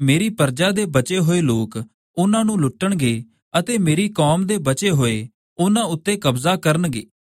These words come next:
ਇਹ ਉਹਨਾਂ ਦੇ ਹੰਕਾਰ ਦਾ ਬਦਲਾ ਹੋਵੇਗਾ, ਕਿਉਂ ਜੋ ਉਹਨਾਂ ਨੇ ਸੈਨਾ ਦੇ ਯਹੋਵਾ ਦੀ ਪਰਜਾ ਨੂੰ ਉਲਾਮਾ ਦਿੱਤਾ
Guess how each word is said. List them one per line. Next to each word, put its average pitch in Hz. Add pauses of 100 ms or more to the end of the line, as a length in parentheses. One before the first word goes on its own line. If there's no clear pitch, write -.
(260)
ਇਹ 220
ਉਹਨਾਂ 202
ਦੇ 214
ਹੰਕਾਰ 135
ਦਾ 208
ਬਦਲਾ 175
ਹੋਵੇਗਾ, 127 (380)
ਕਿਉਂ 190
ਜੋ 214
ਉਹਨਾਂ 196
ਨੇ 214
ਸੈਨਾ 160
ਦੇ 202
ਯਹੋਵਾ 151
ਦੀ 202
ਪਰਜਾ 147
ਨੂੰ 202
ਉਲਾਮਾ 165
ਦਿੱਤਾ 123